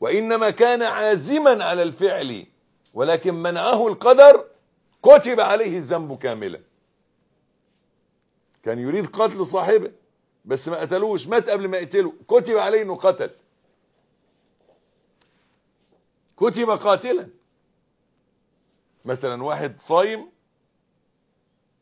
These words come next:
وحد نرفزه، قال: "طب والله لا افطر"، وجري جري فتح الحنفية وضع فمه عشان يشرب، هيفطر، كانت المية قطعة، كده فطر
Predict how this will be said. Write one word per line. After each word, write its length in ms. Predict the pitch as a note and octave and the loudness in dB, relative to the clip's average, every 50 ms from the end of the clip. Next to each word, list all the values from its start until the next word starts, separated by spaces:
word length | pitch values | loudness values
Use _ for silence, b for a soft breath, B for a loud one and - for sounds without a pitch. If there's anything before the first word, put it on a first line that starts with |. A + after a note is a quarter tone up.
| _ _ _ | _ _ _
وحد 300 | - A2+ D3+ F3 E3 D3 | -14 -8 -8 -8 -6 -6
نرفزه، 540 | E3 D#3+ D#3 C3+ B2+ D#3 E3 C3+ G#2 G2 - _ _ _ _ _ _ _ _ _ _ _ _ | -8 -8 -8 -10 -10 -10 -10 -10 -12 -14 -20 _ _ _ _ _ _ _ _ _ _ _ _
قال: 160 | - F#3+ F3+ - | -6 -6 -4 -4
"طب 140 | G#3+ G3 | -4 -4
والله 320 | F#3 G3 G3+ G#3+ A3+ G#3 F#3+ | -2 -2 0 0 0 0 0
لا 80 | F3+ | -2
افطر"، 280 | D#3 C3 - - - - _ _ _ _ _ _ _ _ _ _ _ _ _ _ _ - | -4 -6 -8 -16 -20 -20 _ _ _ _ _ _ _ _ _ _ _ _ _ _ _ -10
وجري 340 | D#3 E3+ G3+ C4+ C4+ B3 | -8 -6 -6 -6 -6 -6
جري 340 | G3+ F3+ G#3+ A#3 G#3+ F3+ E3 | -2 -2 -2 -2 -2 -6 -8
فتح 260 | C3+ G#3 - - F#3+ | -6 -6 -4 -4 -4
الحنفية 540 | F3 E3 D3+ D#3 F3+ F3+ D3 E3+ F#3+ F#3+ F3+ | -6 -8 -8 -10 -10 -8 -8 -8 -8 -6 -6
وضع 340 | E3+ F#3 A3 A3 A3 G3 E3 | -4 -2 -2 -2 -2 -4 -6
فمه 380 | B2 F3+ A3 A3 A3+ A3+ A3 - | -6 -10 -10 -8 -8 -8 -8 -8
عشان 260 | F3+ - E3+ F3+ G3 | -8 -8 -8 -8 -8
يشرب، 460 | A3+ A#3+ - - A#3 B3 B3+ B3 B3 _ _ _ - - _ _ - - - | -8 -10 -8 -4 -2 -2 -2 -2 -6 _ _ _ -20 -20 _ _ -20 -14 -8
هيفطر، 420 | - F#3 C4 C#4+ A#3 - - A2+ - _ _ _ _ _ _ _ _ _ _ _ _ _ _ _ _ - | -4 -2 -2 -2 -2 -4 -10 -20 -20 _ _ _ _ _ _ _ _ _ _ _ _ _ _ _ _ -12
كانت 200 | - D3+ C3 C#3+ | -12 -10 -8 -6
المية 300 | D3+ D#3+ F3+ F#3 F3+ F3 | -6 -4 -4 -2 -2 -2
قطعة، 400 | D#3+ D#3 - - A2 A2 F#2+ - _ _ _ _ _ _ _ _ _ _ _ | -4 -6 -8 -8 -12 -14 -16 -18 _ _ _ _ _ _ _ _ _ _ _
كده 200 | - E3+ D3+ D3 | -10 -8 -8 -8
فطر 360 | - - A#2+ - - F2+ - | -8 -10 -12 -14 -14 -18 -20